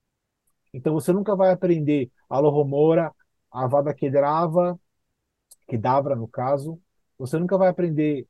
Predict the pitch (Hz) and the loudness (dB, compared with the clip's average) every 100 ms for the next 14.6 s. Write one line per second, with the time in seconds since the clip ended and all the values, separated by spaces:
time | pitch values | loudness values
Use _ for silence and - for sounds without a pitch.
0 | - 139 151 131 135 147 131 - 151 - | -14 -6 -2 -2 0 -2 -4 -4 -4 -4
1 | 185 175 - 185 - _ _ _ _ _ | -6 -6 -4 -6 -8 _ _ _ _ _
2 | _ _ _ _ 143 147 143 143 143 135 | _ _ _ _ -6 2 4 6 4 2
3 | 156 160 160 - 147 156 - - 120 110 | -4 -4 -6 -8 -4 -4 -4 -4 -2 -4
4 | 104 _ _ 127 131 139 190 190 180 170 | -10 _ _ -8 -4 -2 0 0 0 -2
5 | 202 170 165 156 139 147 160 190 185 139 | 0 0 0 0 -2 -2 -2 0 -2 -2
6 | 135 123 113 _ _ - 127 147 151 147 | -4 -4 -10 _ _ -10 -4 -2 0 0
7 | 147 143 139 135 131 127 143 139 - 135 | 0 -2 -2 -2 -4 -6 -6 -8 -8 -4
8 | 143 135 - 131 - 151 196 - 135 110 | -4 -4 -8 -8 0 2 0 -2 -8 -8
9 | _ _ - 135 156 160 - 175 165 170 | _ _ -10 -6 -4 -4 -2 -2 0 0
10 | 196 196 180 175 185 - 185 180 180 175 | 0 0 -2 0 -2 0 -2 0 -2 -2
11 | 175 156 180 165 131 _ _ _ 160 143 | -2 2 2 2 0 _ _ _ -10 -2
12 | 180 160 214 214 196 - 180 - 175 180 | -2 2 0 0 -4 -4 -6 -2 -4 -2
13 | 180 175 - 180 165 165 165 160 151 160 | -4 -6 -6 0 0 0 -2 -2 -4 -6
14 | 156 143 117 110 104 - | -4 -2 -2 -6 -12 -20